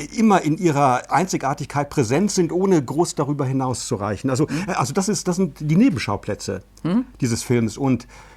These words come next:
Speaker 1: und dann muss ich sagen, ja, ich habe erst gedacht, ja, ist das sozusagen wirklich, wie ich eben schon gesagt habe, der bessere Oppenheimer. Es geht auch um Physik, es geht um das Multiverse, endlich mal anders dargestellt. Und es geht wirklich um schrägen Einstieg, äh,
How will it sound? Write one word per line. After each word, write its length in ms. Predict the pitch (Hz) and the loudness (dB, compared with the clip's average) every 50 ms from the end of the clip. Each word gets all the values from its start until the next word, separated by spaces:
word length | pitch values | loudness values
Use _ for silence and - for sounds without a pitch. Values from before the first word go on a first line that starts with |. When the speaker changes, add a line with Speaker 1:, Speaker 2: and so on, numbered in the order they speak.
| - _ _ - - - | -20 _ _ -20 -14 -6
Speaker 1:
und 160 | - 127 - | -4 0 0
dann 120 | - 185 220 | 2 0 0
muss 140 | 196 180 185 | -2 -2 -4
ich 80 | 147 | -2
sagen, 180 | - 170 160 151 | 0 2 2 2
ja, 140 | 143 131 135 | 2 0 -2
ich 200 | - - - 151 | -4 -6 -2 -2
habe 160 | 143 131 147 | -2 -2 0
erst 180 | 143 135 - - | -2 -4 -4 -4
gedacht, 280 | 143 123 127 104 - | -4 -4 -4 -4 -2
ja, 100 | 123 104 | -2 -4
ist 180 | 104 107 - - | -4 -4 -8 -8
das 80 | - - | -8 -8
sozusagen 420 | - - - 104 95 104 104 95 | -10 -10 -8 -6 -4 -4 -2 -2
wirklich, 380 | 113 - - 104 98 - - 131 | -2 -2 -2 -4 -10 -10 -8 -12
wie 80 | 131 | -12
ich 200 | 120 - 123 - | -10 -8 -8 -6
eben 140 | 120 113 110 | -6 -6 -4
schon 140 | - 117 110 | -4 -2 -2
gesagt 340 | 107 101 110 127 - - 113 | 0 0 0 -2 -2 -2 -6
habe, 140 | 104 - | -6 -4
der 100 | 123 113 | -4 -4
bessere 380 | 107 104 110 - - 113 104 - | -2 -4 -6 -6 -4 -6 -4 -6
Oppenheimer. 460 | 151 - 135 107 104 110 113 107 104 | -4 -4 -4 -2 -2 -2 -2 -2 -4
Es 100 | 98 - | -4 -4
geht 120 | - 120 120 | -4 -2 -2
auch 120 | 113 - | -2 -2
um 80 | 123 117 | -4 -4
Physik, 440 | - 123 104 101 117 131 135 - | -4 -6 -4 -4 -4 -4 -4 -4
es 140 | 123 113 - | -6 -8 -6
geht 240 | - 120 117 117 - - - - - - - - | -4 -4 -4 -4 -6 -18 -18 -16 -14 -14 -6 -2
um 120 | 143 131 | 0 0
das 180 | 120 117 - 135 | 0 0 2 4
Multiverse, 600 | 135 156 165 139 143 117 113 139 139 131 117 147 | 4 4 4 4 0 0 2 4 4 4 2 -2
endlich 180 | 135 117 123 117 | -4 -4 0 0
mal 120 | 123 131 127 | 0 2 2
anders 340 | 123 151 156 156 - - | 2 2 2 0 -2 -2
dargestellt. 720 | - 127 127 139 139 139 131 - - 135 127 135 135 131 | -2 -2 -2 0 0 -2 -2 -2 0 0 2 2 2 0
Und 100 | 131 110 | 0 -4
es 140 | 117 117 - | -4 -6 -4
geht 180 | - 107 101 - | -4 -6 -2 -2
wirklich 240 | 151 135 131 117 131 | -2 -2 -2 -2 0
um 120 | 120 113 | -2 -2
schrägen 440 | - - 113 131 143 151 147 147 127 | -2 -2 -2 0 0 2 2 0 0
Einstieg, 640 | 107 113 127 143 139 - - - 135 131 123 120 127 | 0 -2 -2 -2 -2 -4 -4 -2 0 0 0 0 0
äh, 160 | 123 127 | -2 -2